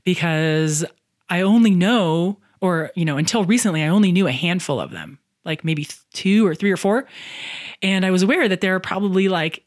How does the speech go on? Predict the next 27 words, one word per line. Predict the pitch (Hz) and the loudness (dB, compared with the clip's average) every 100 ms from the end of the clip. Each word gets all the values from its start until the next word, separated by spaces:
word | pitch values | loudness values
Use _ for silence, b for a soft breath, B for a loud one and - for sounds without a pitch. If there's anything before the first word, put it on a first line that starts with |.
| - | -8
at | 165 | -6
least | 226 226 254 254 - - _ | -2 2 2 0 -4 -12 _
thirty | - 214 220 185 156 160 | -2 0 2 2 0 -2
independent | - 170 170 170 165 | -2 -4 -2 -2 -2
operator | 156 165 156 143 143 | -2 -4 -4 -4 -4
C | 135 170 | -6 -6
P | - 147 | -2 -4
As, | - - - _ _ _ _ 208 | -4 -12 -16 _ _ _ _ -2
or | |
at | 196 | 2
least | 240 240 | 2 2
as | 202 180 | 0 2
they | |
appear | 160 - 170 | 0 0 0
on | 156 | 2
Google | 220 208 | 2 2
Maps. | 117 78 - - B B B B B B B B B _ | 0 -8 -18 -20 B B B B B B B B B _
So, | - 240 202 - _ _ _ _ _ _ _ _ _ _ | -2 2 2 -2 _ _ _ _ _ _ _ _ _ _
you | 214 | 0
know, | 226 | 2
I | 202 | 2
was | 196 | 0
having | 254 247 | 0 2
trouble | 220 233 220 196 185 | 2 2 2 2 0
connecting | - 202 190 254 285 233 | 0 2 4 2 2 2
to | 190 175 | 2 0
them | 160 165 175 180 | 0 0 2 2